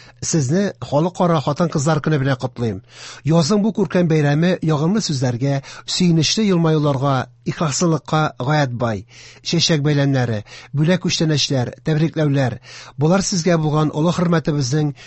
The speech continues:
кечкенә бер чагылышы гына. Һәрберегез җәүһәргә тиң, кабатланмас һәм бердәнбер.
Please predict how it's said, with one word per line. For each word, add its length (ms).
кечкенә 560
бер 160
чагылышы 480
гына. 240
Һәрберегез 640
җәүһәргә 560
тиң, 300
кабатланмас 720
һәм 160
бердәнбер. 640